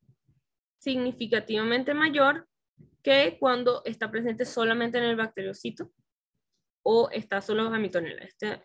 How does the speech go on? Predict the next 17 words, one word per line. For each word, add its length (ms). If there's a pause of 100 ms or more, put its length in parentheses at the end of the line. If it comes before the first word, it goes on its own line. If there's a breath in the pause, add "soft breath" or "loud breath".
esta 260
R 300
está 460 (100)
de 100
más. 440 (3000)
El 180
cuarto 280
caso 240
del 100
que 80
hablaremos, 480
entonces, 580 (280)
es 400
relacionado 920 (140)
a 280
dos, 680 (800)
eh, 680